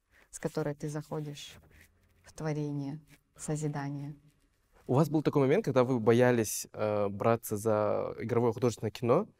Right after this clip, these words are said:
Speaker 2: и вы снимали какое-то время, там, несколько документалок и так далее. Вы очень прикольно, э, то есть вы, в-, и вы заметили, то есть подметили то, что в-, вы больше всего гордитесь документальным фильмом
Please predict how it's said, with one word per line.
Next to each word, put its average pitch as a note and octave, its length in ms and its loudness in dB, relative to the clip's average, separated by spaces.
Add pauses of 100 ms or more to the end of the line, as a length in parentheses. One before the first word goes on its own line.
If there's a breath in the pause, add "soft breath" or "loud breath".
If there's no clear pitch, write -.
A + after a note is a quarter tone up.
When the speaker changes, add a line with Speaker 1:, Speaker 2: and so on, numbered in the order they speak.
(360)
Speaker 2:
и B2 100 -6
вы A#2 100 0
снимали A#2+ 360 0
какое-то G#2+ 300 -4
время, A2 220 -2
там, G2 120 -4
несколько G#2 240 -6
документалок G2+ 540 -4
и - 20 -20
так G#2+ 120 -6
далее. A2 300 -2 (240 loud breath)
Вы C3 120 4
очень C#3+ 220 4
прикольно, C3+ 360 0
э, B2 120 -2
то C3 80 -4
есть A#2+ 140 -4
вы, A#2 160 -4
в-, F2 260 -8
и A2+ 400 -6
вы A#2+ 180 -2
заметили, A#2+ 840 2 (140)
то - 220 -14
есть A2+ 120 -8
подметили A#2+ 440 0
то, A2 140 -2
что G#2+ 360 -2
в-, F#2+ 560 -14
вы A2 320 -4
больше A#2 360 2
всего B2 320 2
гордитесь A#2+ 480 -2
документальным A2+ 420 -2
фильмом A2+ 180 -2